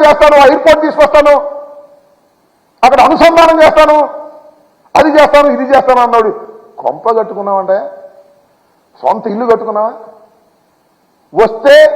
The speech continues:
కుప్పం వస్తే గెస్ట్ హౌస్లో ఉండాలి నువ్వు. ఇక్కడ ఆంధ్రప్రదేశ్ వస్తే లింగమనేని వాళ్ళు గెస్ట్ హౌస్లో ఉండాలి.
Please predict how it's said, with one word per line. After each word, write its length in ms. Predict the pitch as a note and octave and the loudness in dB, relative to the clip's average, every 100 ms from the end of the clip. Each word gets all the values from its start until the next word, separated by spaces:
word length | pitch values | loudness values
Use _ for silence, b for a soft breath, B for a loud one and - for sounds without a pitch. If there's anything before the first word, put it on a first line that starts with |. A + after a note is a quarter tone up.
| - - - | -4 -8 -4
కుప్పం 280 | B3+ D4+ D4 | -2 2 2
వస్తే 180 | C#4+ F4 C#4+ | 2 0 0
గెస్ట్ 200 | A#3+ - | 0 2
హౌస్లో 220 | C4+ A#3+ | 2 2
ఉండాలి 240 | G#3+ F#3 D#3+ | 0 0 -2
నువ్వు. 220 | B2+ A2 - - _ _ _ _ _ _ _ _ _ _ _ _ _ - | -6 -16 -20 -20 _ _ _ _ _ _ _ _ _ _ _ _ _ -14
ఇక్కడ 160 | A#3+ B3+ A3 A#3 | -2 2 4 4
ఆంధ్రప్రదేశ్ 420 | D4 D4 D4 D4 | 2 2 2 2
వస్తే 260 | C#4+ F4 E4+ E4+ - - - - G#3 | 2 4 2 2 -6 -12 -14 -6 -2
లింగమనేని 440 | C#4+ D4+ D4 C#4+ | 0 2 2 4
వాళ్ళు 160 | C#4 B3 | 4 2
గెస్ట్ 160 | B3+ B3 | 0 0
హౌస్లో 240 | A#3 A3 | 0 0
ఉండాలి. 300 | F#3+ D#3+ C#3+ | -2 -2 -6